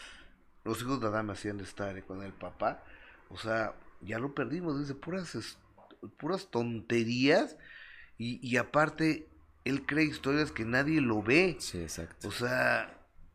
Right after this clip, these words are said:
Speaker 1: eso lo de la patada de bicicleta y demás. Bueno,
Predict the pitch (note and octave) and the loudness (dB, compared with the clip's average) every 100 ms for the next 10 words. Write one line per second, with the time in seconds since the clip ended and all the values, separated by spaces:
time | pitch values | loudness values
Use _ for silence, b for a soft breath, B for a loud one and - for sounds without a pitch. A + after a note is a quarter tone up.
0 | - - - C3+ C#3+ D#3 C3 A#2+ A#2 A2 | -20 -12 -2 -2 2 2 4 4 4 0
1 | - C3+ C#3+ B2 - G2 - A#2 B2+ C3 | 2 4 4 2 -4 -8 -2 2 2 2
2 | B2 A2 G#2+ A2 A#2 B2+ | 0 0 -2 -4 2 2